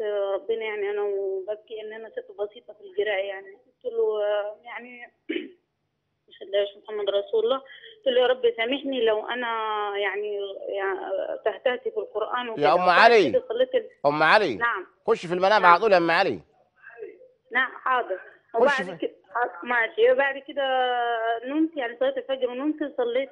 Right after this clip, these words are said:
Speaker 1: آه، حلمت إن أنا رايحة فرح وال-، آه، وماشية في طابور كده يعني ناس ماشية داخلة في طابور. لقيت، آه، الشارع ده ضلمة يعني. لقيت واحد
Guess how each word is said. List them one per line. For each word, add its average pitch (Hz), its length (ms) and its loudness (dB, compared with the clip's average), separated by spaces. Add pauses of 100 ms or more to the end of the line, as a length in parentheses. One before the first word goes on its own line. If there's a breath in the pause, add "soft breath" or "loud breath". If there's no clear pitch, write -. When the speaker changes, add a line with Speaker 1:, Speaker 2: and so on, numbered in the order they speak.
(100)
Speaker 1:
آه، 220 600 0
حلمت 262 340 -8
إن 254 120 -8
أنا 262 180 -4
رايحة 254 240 -6
فرح 359 460 -6 (640)
وال-، 240 360 -2
آه، 226 480 -2
وماشية 254 360 -6
في - 140 -14
طابور 247 280 -2
كده 247 240 -4
يعني 214 440 -4
ناس 247 160 -4 (120)
ماشية 247 240 -8
داخلة 247 280 -6
في 220 100 -14
طابور. 220 280 -4
لقيت، 226 280 -14 (140)
آه، 226 560 -4
الشارع 254 360 -8
ده 247 120 -6
ضلمة 233 320 -4
يعني. 196 260 -4
لقيت 226 240 -10
واحد 262 200 -2